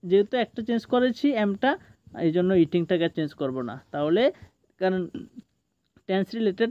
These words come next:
দ্বিতীয় ভার্বটা চেঞ্জ করলে আর চেঞ্জ করতে হবে না। রাম said that he was eating rice। ওকে,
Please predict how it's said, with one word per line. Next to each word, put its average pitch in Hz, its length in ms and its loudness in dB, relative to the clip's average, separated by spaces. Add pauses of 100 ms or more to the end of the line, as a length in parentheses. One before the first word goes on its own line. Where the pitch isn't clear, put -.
দ্বিতীয় 180 360 4
ভার্বটা 175 340 0
চেঞ্জ 196 220 -2
করলে 214 220 0
আর 185 60 2
চেঞ্জ 160 220 -2
করতে 156 260 -4
হবে 135 200 -6
না। 120 140 -12 (1400)
রাম 156 300 -2
said 170 480 4
that 170 520 0 (160)
he 175 340 0 (100)
was 160 220 0 (120)
eating 147 200 -4
rice। 196 340 0
ওকে, 226 220 -2